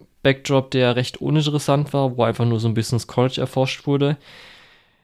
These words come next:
Aber, äh, die letzte Szene der letzten Folge sollte dann jetzt, glaub ich, so in den letzten Arc auch an Action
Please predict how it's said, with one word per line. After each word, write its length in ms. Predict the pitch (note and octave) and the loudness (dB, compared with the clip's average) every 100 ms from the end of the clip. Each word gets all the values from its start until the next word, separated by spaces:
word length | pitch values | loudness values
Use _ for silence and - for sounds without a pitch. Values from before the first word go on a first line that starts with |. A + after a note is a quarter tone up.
| _ _ _ _ - | _ _ _ _ -2
Aber, 1200 | B2 C3 C3+ C3 C3 - B2 B2 A#2+ A#2+ A#2+ A#2+ | 0 2 2 2 0 -2 0 2 2 2 2 0
äh, 40 | |
die 140 | - A#2+ | -2 0
letzte 300 | A#2+ - B2 | 0 0 -4
Szene 240 | - A#2+ | 0 0
der 80 | A#2 | 2
letzten 340 | A2 - - | 0 -4 -10
Folge 480 | - - A#2+ A#2 A2+ | -10 0 2 2 0
sollte 340 | G#2+ A2 G#2+ G#2 | 2 0 0 0
dann 220 | G#2+ G#2+ | 0 2
jetzt, 220 | G#2+ - | -2 -4
glaub 220 | - G#2+ | -2 0
ich, 80 | G#2+ | -2
so 300 | - A#2 A2 G#2+ | -2 0 0 0
in 340 | G#2 A2 G2+ | 0 -4 -2
den 280 | A#2+ A#2+ A#2 | 0 0 2
letzten 440 | A2+ - - G#2+ | 0 -2 -6 -4
Arc 460 | - G#2+ A2 - - | 0 0 0 -2 -10
auch 280 | F2+ G#2+ - | -4 -2 -2
an 140 | G#2+ | -4
Action 880 | - A2+ - - A2+ A2+ A2 A2 G#2+ | -2 -6 -6 -4 0 0 0 -2 -4